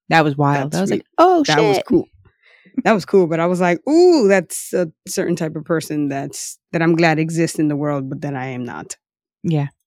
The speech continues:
Speaker 2: That was awesome. But that's what I mean, Nicole, is, like, I wanna see more of that. So, like, whenever they get into, like, dumb shit, like Maya's now, you still remember, like, "Oh, but,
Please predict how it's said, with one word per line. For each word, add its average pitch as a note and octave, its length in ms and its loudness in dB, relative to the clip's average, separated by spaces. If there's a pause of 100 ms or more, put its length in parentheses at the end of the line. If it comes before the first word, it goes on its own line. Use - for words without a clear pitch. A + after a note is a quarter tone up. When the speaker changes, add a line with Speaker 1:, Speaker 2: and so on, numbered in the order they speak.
(140)
Speaker 2:
That D#3 80 -6
was C#3 100 -8
awesome. - 340 -16 (720)
But - 120 0
that's D4 180 -4
what E4 80 -2
I D#4 100 -2
mean, D#4+ 300 4
Nicole, B3+ 400 2
is, A#3+ 140 0
like, B3+ 140 -2
I B3 40 0
wanna D4 180 4
see C#4+ 180 2
more B3 300 6
of G#3 120 0
that. G#3+ 320 0
So, G3 100 -4
like, F#3+ 300 0 (480)
whenever G#3+ 320 4
they A#3 100 -2
get A3 140 0
into, A3 220 -2
like, G3 300 4 (360)
dumb G3 240 4
shit, F#3+ 480 2
like E3+ 200 0
Maya's F3 600 2
now, G3 260 4
you F#3 180 2
still G#3+ 400 0
remember, F#3+ 440 0
like, F3+ 240 -4
"Oh, A3+ 260 -2
but, F3+ 160 -6